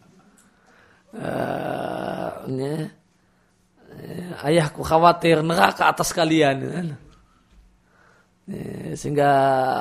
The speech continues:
Abu Hurairah mengatakan, "Janganlah kayak pak-, kalian pakai emas." Karena dia dapat laporan, nih, laporan anak perempuannya, "Teman-teman gadis yang ngejek aku,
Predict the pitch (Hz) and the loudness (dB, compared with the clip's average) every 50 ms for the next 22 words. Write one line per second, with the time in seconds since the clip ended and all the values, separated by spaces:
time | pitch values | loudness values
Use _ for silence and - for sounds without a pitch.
0 | 120 127 131 127 131 139 131 151 156 165 170 160 156 156 151 151 147 147 147 156 | 0 0 0 2 0 2 2 2 4 4 4 4 4 2 2 0 0 0 0 0
1 | 143 - 151 143 147 - 185 190 196 185 - - 175 165 160 - 147 151 147 - | 2 2 2 2 4 4 4 4 4 2 2 2 -2 -2 0 0 0 0 0 -2
2 | - - - 151 147 143 139 135 - 135 - - 135 131 135 143 151 156 147 139 | -6 2 6 8 8 8 8 6 4 2 4 4 2 4 6 8 8 8 6 4
3 | - - - - - - - - - - _ _ _ _ _ _ _ _ _ _ | 0 -6 -8 -10 -12 -14 -16 -18 -20 -20 _ _ _ _ _ _ _ _ _ _
4 | _ _ _ _ _ _ _ _ _ _ _ _ _ _ _ _ _ _ _ _ | _ _ _ _ _ _ _ _ _ _ _ _ _ _ _ _ _ _ _ _
5 | _ _ _ - 165 214 294 - 339 339 - 202 302 320 - 226 233 - - 320 | _ _ _ -4 -4 -4 -2 -2 -4 -4 -4 -4 -2 4 4 4 4 4 2 4
6 | 247 214 208 202 196 196 214 254 262 202 196 170 175 - 240 _ _ _ _ _ | 6 8 8 8 6 6 2 -2 -8 -8 -6 -6 -6 -6 -8 _ _ _ _ _
7 | _ _ _ _ - 190 202 196 - 226 220 220 220 226 226 - 226 233 214 214 | _ _ _ _ 0 0 2 4 4 4 6 6 4 4 4 4 2 2 4 6
8 | 240 240 233 220 196 196 - 269 233 214 214 - _ _ _ _ _ _ _ _ | 4 4 4 2 0 -2 -4 -6 -10 -14 -14 -18 _ _ _ _ _ _ _ _
9 | - 170 180 180 170 175 175 170 165 151 160 147 - 160 160 - - 165 160 160 | -2 0 0 2 2 4 4 4 6 6 4 4 4 2 0 0 -2 -2 -2 0
10 | 160 151 156 - 165 165 151 147 143 - - 147 147 147 151 - | -2 -2 -2 -2 0 0 0 0 -2 -2 -6 -6 -6 -6 -8 -12